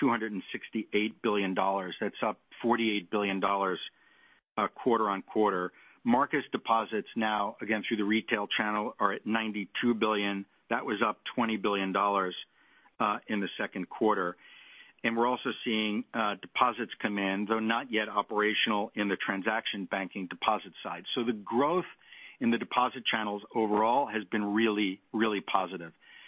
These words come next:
The question of whether we can harvest the precise level of savings of a billion dollars that we forecast, you know, um, rests largely on market, uh, sort of developments. What I mean by that is, you know, the deposits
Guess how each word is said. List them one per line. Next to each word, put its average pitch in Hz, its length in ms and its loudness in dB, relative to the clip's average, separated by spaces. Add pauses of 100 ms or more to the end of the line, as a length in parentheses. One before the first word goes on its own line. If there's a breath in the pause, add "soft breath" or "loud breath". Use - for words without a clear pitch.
(460 soft breath)
The 147 60 2
question 226 420 -6
of 180 140 -2
whether 143 320 0
we 123 320 -2
can 120 200 -4
harvest 123 540 -2 (480)
the 120 100 -2
precise 131 580 -4
level 117 260 -2
of 107 60 -4 (120)
savings 107 500 -2
of 104 80 -6
a 104 60 0
billion 113 420 0
dollars 104 420 0
that 110 100 -12
we 101 200 -2
forecast, 107 520 0 (560 soft breath)
you 123 80 2
know, 117 200 -2 (120)
um, 117 380 -2 (460 soft breath)
rests 151 300 2
largely 147 540 2
on 120 400 2 (320)
market, 127 640 4 (180)
uh, 110 420 0 (300)
sort 117 120 -2
of 101 120 -4
developments. 104 560 -2 (100)
What 156 140 2
I 156 60 0
mean 175 240 2
by 151 160 2
that 123 220 0
is, 113 220 0 (560)
you 147 120 4
know, 147 100 2
the 131 140 2
deposits 170 720 0